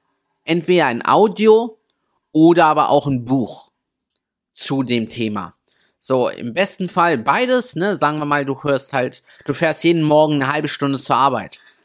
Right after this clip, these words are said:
Halbe Stunde hin, halbe Stunde zurück. Was sollst du in dieser Zeit machen? Kein Radio hören, sondern lieber Podcast zu dem Thema, wo du jetzt was lernen willst.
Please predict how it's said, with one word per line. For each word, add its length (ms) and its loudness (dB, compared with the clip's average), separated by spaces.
Halbe 180 0
Stunde 300 -6
hin, 200 -4
halbe 200 -4
Stunde 280 -4
zurück. 380 -4
Was 160 -2
sollst 260 -2
du 40 -6
in 80 -4
dieser 240 -4
Zeit 240 -6
machen? 340 -6
Kein 260 -8
Radio 500 -6
hören, 320 -2
sondern 280 0
lieber 220 -6
Podcast 840 -4
zu 160 -6
dem 240 -2
Thema, 380 -2
wo 80 -2
du 140 -2
jetzt 280 -2
was 160 -4
lernen 360 0
willst. 440 -2